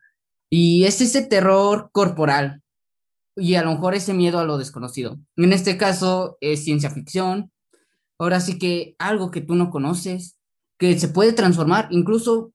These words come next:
la misma cosa puede ser tú mismo. Y es ese terror corporal de ver cómo se transforma, el ver algo abstracto, porque muchas veces no estamos acostumbrados a ver personas con ojos saltones o verlos,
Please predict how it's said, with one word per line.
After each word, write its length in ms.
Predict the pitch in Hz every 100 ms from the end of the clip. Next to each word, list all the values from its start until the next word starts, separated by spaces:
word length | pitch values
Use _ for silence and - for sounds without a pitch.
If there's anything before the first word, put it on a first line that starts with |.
| -
la 180 | 170
misma 360 | 165 175 208 185
cosa 420 | 214 196 180 170
puede 220 | - 165 160
ser 240 | 170 147
tú 80 | 151
mismo. 460 | 156 170 151 143 147 _ _ _ _ _
Y 200 | - 185
es 120 | 202 202
ese 200 | 226 226
terror 420 | - 160 160 165
corporal 480 | 180 160 147 143 151
de 160 | 156
ver 220 | 143 143
cómo 220 | 147 165 170
se 140 | 143
transforma, 920 | 147 117 117 165 180 170 156 156 170 160
el 180 | 160
ver 160 | 156 196
algo 240 | 220 220
abstracto, 640 | 202 147 - 175 180 - 147
porque 200 | 147 147
muchas 260 | 170 196
veces 180 | 180 185
no 80 | 190
estamos 320 | 180 196 190
acostumbrados 800 | 170 143 139 143 135 147 170 170 - _ _
a 100 | 156
ver 200 | 156 151
personas 400 | 175 160 160 160
con 160 | 143
ojos 240 | 135 147 143
saltones 800 | 117 117 180 160 151 151 151 151
o 320 | 120 120 120 - _ _ _ _
verlos, 880 | 151 147 156 156 165 160 156 151 147